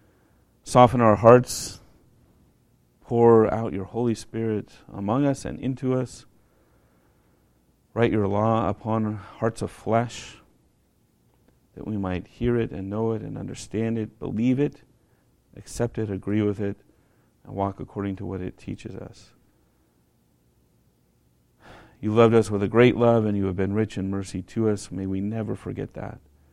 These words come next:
And may we respond with grateful service to you. And may we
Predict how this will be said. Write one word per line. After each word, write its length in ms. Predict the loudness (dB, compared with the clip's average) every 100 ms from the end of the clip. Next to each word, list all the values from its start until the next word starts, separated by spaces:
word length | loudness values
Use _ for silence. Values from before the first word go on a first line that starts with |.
| _ _ _ -20 _ _ _ -12
And 120 | -6
may 140 | -4
we 320 | -2 -2 -4
respond 720 | -6 -10 -12 -10 -6 -6 -6 -10
with 200 | -12 -8
grateful 600 | -2 -2 -4 -10 -12 -14 _ _ _ _ _
service 680 | -6 0 2 2 0 -6 -16 -12
to 120 | -6
you. 460 | -4 -4 -4 -4 -8 _ _ _ _ _ _ _ _ _ _ _ _ _ -10
And 140 | -4
may 180 | -2 0
we 400 | 0 -2 -2